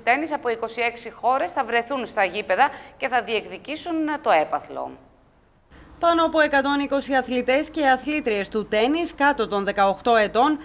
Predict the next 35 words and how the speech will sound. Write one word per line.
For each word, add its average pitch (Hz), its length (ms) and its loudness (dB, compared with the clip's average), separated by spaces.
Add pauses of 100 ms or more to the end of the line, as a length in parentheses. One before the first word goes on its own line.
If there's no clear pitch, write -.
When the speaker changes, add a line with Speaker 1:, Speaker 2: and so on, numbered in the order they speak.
(160)
Speaker 2:
από 226 320 2
τέσσερις 302 540 -2
υπήρους 294 540 -2
και - 80 -6
είκοσι 285 420 0
έξι 302 320 0
χώρες 254 420 0 (200)
συμμετέχουν 311 600 0
στο 247 300 0
πέμπτο 311 520 2
I 285 320 0
T - 20 0
F 247 400 0
Ιωάννινα 247 540 4
Cup, 214 180 2 (320)
που 311 100 -6
θα 311 160 2
διεξαχθεί 294 540 -2
στις 320 240 -6
εγκαταστάσεις 254 800 0
του 214 160 -2
ομίλου 254 340 0
Αντισφαίρησης 226 720 0
Ιωαννίνων 214 540 0
για 208 180 2
μία 302 260 0
εβδομάδα, 220 560 0 (220)
από 302 240 -2
την 311 160 -2
Κυριακή 311 560 -2
τέσσερις 311 580 -2
έως 240 240 0
τις 220 180 -6
έντεκα 269 380 0
Ιουλίου. 196 680 -2